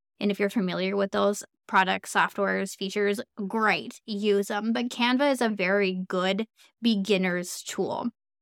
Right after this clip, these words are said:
It's a great way to create those eye-catching graphics, but if you're not a graphic designer, you can still make it look very,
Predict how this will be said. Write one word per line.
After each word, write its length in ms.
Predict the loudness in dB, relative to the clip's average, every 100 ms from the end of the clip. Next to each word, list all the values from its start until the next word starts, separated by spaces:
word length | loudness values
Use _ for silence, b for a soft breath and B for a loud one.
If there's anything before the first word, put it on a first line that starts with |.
| -4
It's 140 | 0
a 60 | 2
great 300 | 4 4 4
way 280 | 4 4 2
to 180 | 0 -4
create 420 | -2 -2 -2 -6
those 200 | -10 -6 0
eye-catching 760 | 2 0 -2 -4 -4 -4 -4
graphics, 800 | 0 2 2 2 -2 -2 -6 -12 -4
but 140 | -2
if 140 | -2 -2
you're 100 | 0
not 220 | 2 0
a 40 |
graphic 460 | 0 0 0 -4 -2
designer, 640 | 0 2 2 2 0 0
you 200 | -2 -2
can 140 | -2 -2
still 240 | 0 0
make 240 | 0 -2
it 140 | -2 0
look 260 | -2 -2
very, 640 | -4 -2 0 0 0 0